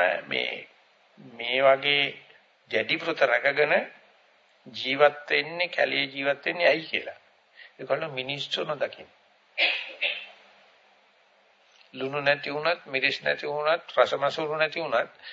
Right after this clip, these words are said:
කිසි කෙනෙක්ගෙන් ඇසුරු නැතුව ජීවත් වෙන්න. ඊට පස්සේ කවුරු ඒ තරම්ම මොකද්ද මිනිස්සු කරපු වැරද්ද කියලා. නෑ, කිසි වැරද්දක් නෑ. කිසිම කෙනෙක් පිරිසුදු වෙන්න හොයන්නෙත් නෑ, හිතන්නෙත් නෑ.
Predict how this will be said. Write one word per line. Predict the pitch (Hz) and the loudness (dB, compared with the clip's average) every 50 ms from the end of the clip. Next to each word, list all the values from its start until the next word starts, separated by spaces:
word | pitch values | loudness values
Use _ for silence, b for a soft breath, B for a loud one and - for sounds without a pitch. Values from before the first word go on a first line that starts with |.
| B B B | B B B
කිසි | - - 139 - - 226 214 | -8 -6 -4 0 0 2 2
කෙනෙක්ගෙන් | 196 180 165 175 165 170 180 175 | 2 0 0 0 0 0 0 0
ඇසුරු | 156 139 - - 151 151 | 0 0 -2 -2 -4 -2
නැතුව | 147 143 139 147 135 | -4 -4 -2 -2 -2
ජීවත් | 131 127 135 127 127 123 120 - - | -2 -2 0 0 2 0 0 -2 -8
වෙන්න. | 117 110 | -6 -6
ඊට | 113 123 135 135 | -4 -4 -4 -4
පස්සේ | 147 147 143 - | -4 -6 -6 -2
කවුරු | - 170 175 190 185 - - - | -2 -2 0 0 -4 -6 -6 -8
ඒ | 147 156 170 170 | -8 -8 -8 -2
තරම්ම | - - 135 143 147 156 165 175 180 190 196 202 180 123 - B B B B B B _ | 2 2 4 4 4 2 2 0 0 4 4 6 6 4 2 B B B B B B _
මොකද්ද | - 135 - - 151 151 - 170 | -6 -4 -2 -2 -2 -2 -2 -4
මිනිස්සු | 151 151 151 151 147 - 165 | -2 -2 -4 -4 -4 -6 0
කරපු | - 156 151 156 151 151 165 165 165 151 131 - _ _ _ _ _ _ _ _ _ - - | 2 2 2 2 0 0 -2 -2 -2 -4 -8 -12 _ _ _ _ _ _ _ _ _ -8 2
වැරද්ද | 117 120 123 160 185 196 - - 123 110 | 4 6 10 10 10 10 10 6 0 -4
කියලා. | - 98 - - - - B B B B | -4 -8 -12 -12 -12 -12 B B B B
නෑ, | B - - 147 | B -6 -6 -6
කිසි | - - 139 - - 190 196 220 | -6 -8 -8 -8 -4 -2 0 2
වැරද්දක් | 226 170 131 131 120 113 120 117 - - | 4 4 4 4 4 4 0 -2 -2 -6
නෑ. | - 123 135 165 165 | -6 -4 -4 -4 -4
කිසිම | 156 139 127 - - - - 208 196 214 208 | -6 -8 -8 -8 -8 -6 -6 -4 -4 -4 -4
කෙනෙක් | 202 - 147 139 156 185 - - - _ _ _ _ _ _ _ _ B B B B B B - - - - _ _ _ | -2 -4 -2 -2 -2 -4 -6 -8 -16 _ _ _ _ _ _ _ _ B B B B B B -16 -14 -16 -16 _ _ _
පිරිසුදු | _ - 127 127 - 165 139 135 | _ -6 -6 -4 -6 -6 -2 -2
වෙන්න | 135 135 131 | -2 0 -2
හොයන්නෙත් | 127 - - 117 117 117 127 131 135 135 - - | -2 2 4 4 4 4 2 0 -2 -4 -2 0
නෑ, | 175 190 190 156 | 2 2 2 2
හිතන්නෙත් | 135 135 - 190 196 202 190 131 101 - | 0 4 4 4 4 6 2 -4 -6 -6
නෑ. | - - 104 127 - - | -2 0 2 2 2 0